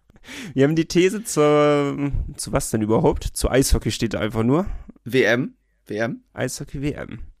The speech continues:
Speaker 1: Ah ja, stimmt, steht auch drinne. Und wir blicken auf die Konkurrenz und haben ein paar Spiele sogar, <laughs> die so mit dabei. Also wenn man schon keine Themen so richtig hat, dann vertreiben wir uns die Zeit mit ein bisschen Spaß in diesem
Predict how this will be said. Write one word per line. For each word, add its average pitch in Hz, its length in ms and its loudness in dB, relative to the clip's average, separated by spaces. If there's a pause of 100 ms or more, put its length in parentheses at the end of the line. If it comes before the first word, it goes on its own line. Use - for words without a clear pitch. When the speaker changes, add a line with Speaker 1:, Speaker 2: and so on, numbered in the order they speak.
(120)
Speaker 1:
Ah - 80 2
ja, 147 120 6
stimmt, 104 400 -4
steht - 220 -4
auch 95 100 -2
drinne. 147 320 -2 (300)
Und 190 600 0
wir 131 120 0
blicken 123 260 -4
auf 127 140 -2
die 127 120 -6
Konkurrenz 147 540 0
und 170 80 -4
haben 160 100 0
ein 151 40 -8
paar 190 140 4
Spiele 208 340 -4
sogar, 107 260 -2
<laughs> - 80 4
die 175 60 6
so - 240 4
mit - 160 0
dabei. 117 320 2 (360)
Also 127 420 2
wenn 135 100 2
man 156 140 2
schon - 160 -6
keine 135 260 -2
Themen 151 260 0
so 135 60 -4
richtig 131 320 -2
hat, - 360 -4
dann 127 160 -6
vertreiben 131 360 0
wir 131 60 -2
uns 127 100 -8
die 117 80 -12
Zeit 123 220 0
mit 113 100 0
ein 107 60 -4
bisschen 107 240 -6
Spaß - 500 -2
in 107 140 -4
diesem 113 340 -6